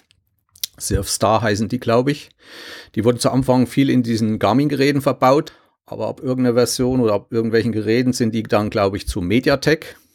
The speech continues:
umgestiegen, die auch G P S-Chips herstellen und ich weiß jetzt nicht, wie alt oder wie neu die sind, gibt es eine Schweizer Firma,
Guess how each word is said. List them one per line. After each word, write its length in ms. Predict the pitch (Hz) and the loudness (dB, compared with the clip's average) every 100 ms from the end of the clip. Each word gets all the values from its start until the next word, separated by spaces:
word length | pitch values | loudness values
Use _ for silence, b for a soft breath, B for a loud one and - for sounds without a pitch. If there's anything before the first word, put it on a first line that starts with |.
| _ - | _ -4
umgestiegen, 640 | 139 147 139 - 143 147 | -2 -2 -4 -2 -4 -4
die 160 | 131 85 | -4 0
auch 360 | 131 165 - _ _ _ _ | 0 0 -8 _ _ _ _
G 160 | - | -2
P 120 | 117 123 | 0 2
S-Chips 880 | 135 - 151 - _ _ - - | 0 0 -2 -2 _ _ -12 -2
herstellen 640 | 143 139 - 147 135 139 139 | 2 2 2 2 4 2 0
und 640 | 120 120 123 123 - - _ _ _ _ _ _ _ - | 0 2 2 0 -10 -20 _ _ _ _ _ _ _ -12
ich 120 | 101 | -4
weiß 180 | 107 - | -4 -4
jetzt 180 | 104 | -4
nicht, 140 | 120 - | -4 -2
wie 100 | 101 | -2
alt 180 | 117 120 | 0 0
oder 200 | 113 110 | 0 0
wie 60 | |
neu 220 | 110 113 | 0 0
die 140 | 143 131 | 0 -2
sind, 420 | - 139 131 127 | -2 0 -2 -2
gibt 240 | 117 - | -8 -8
es 480 | 110 - - - - 113 | -8 -2 -2 0 -2 -2
eine 100 | 101 | -4
Schweizer 420 | 95 110 135 123 | -4 -4 -2 -4
Firma, 500 | - 131 123 120 | -2 0 0 -2